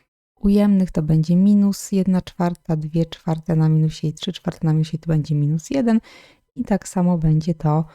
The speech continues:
na osi ujemnej związanej z x-ami. I to jest właśnie to utrudnienie względem tego, co robiliśmy sobie w poprzednich zadaniach, gdzie były te wartości całkowite. Mamy podpunkt A i on tutaj na x-ie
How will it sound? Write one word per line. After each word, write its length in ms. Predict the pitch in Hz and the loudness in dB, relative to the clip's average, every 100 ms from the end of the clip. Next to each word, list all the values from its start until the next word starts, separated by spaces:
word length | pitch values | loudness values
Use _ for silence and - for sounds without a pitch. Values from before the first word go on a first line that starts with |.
| _ _ - | _ _ -2
na 220 | 254 190 | 0 0
osi 260 | 165 - 208 | -2 -4 -4
ujemnej 580 | 170 151 147 151 156 156 _ _ _ _ _ _ _ _ | -2 0 0 0 -2 -4 _ _ _ _ _ _ _ _
związanej 600 | 170 165 208 175 151 170 | -6 2 2 2 0 0
z 140 | 160 208 | -2 -6
x-ami. 420 | - - - - - - - | -8 -6 -6 -8 -20 -20 -10
I 60 | |
to 80 | 311 | -2
jest 200 | 330 - | -2 -2
właśnie 280 | 214 190 - | -4 -6 -6
to 140 | - | -4
utrudnienie 440 | 170 - 180 208 196 | -4 -2 0 2 0
względem 400 | - 170 170 170 | 0 0 2 0
tego, 240 | 190 180 | 0 0
co 160 | - 165 | 0 0
robiliśmy 400 | 151 156 - 170 | 0 -2 -4 -6
sobie 240 | 160 175 | -2 -2
w 80 | - | -2
poprzednich 500 | - 240 - 165 151 | -4 -4 -2 -2 0
zadaniach, 280 | 175 226 220 | 0 2 2
gdzie 140 | 208 | 2
były 200 | 170 165 | 2 2
te 120 | - | 2
wartości 680 | 180 160 - 131 - - 170 - - _ _ _ | 0 0 -2 -10 -8 0 0 0 -16 _ _ _
całkowite. 640 | - 170 170 - 151 147 - _ _ - _ | -4 -2 0 -2 -4 -4 -10 _ _ -20 _
Mamy 280 | 233 277 320 | 0 0 0
podpunkt 600 | - - - 202 185 - | 0 -2 -2 0 0 0
A 240 | 156 180 269 - _ _ _ | 0 4 2 0 _ _ _
i 100 | - | -6
on 200 | - 226 | 0 2
tutaj 360 | 240 196 175 165 | 2 -2 0 2
na 540 | 165 175 208 294 349 392 - | 4 6 6 4 2 -8 0
x-ie 580 | 214 185 - - - 208 | 2 2 -2 -14 -14 -14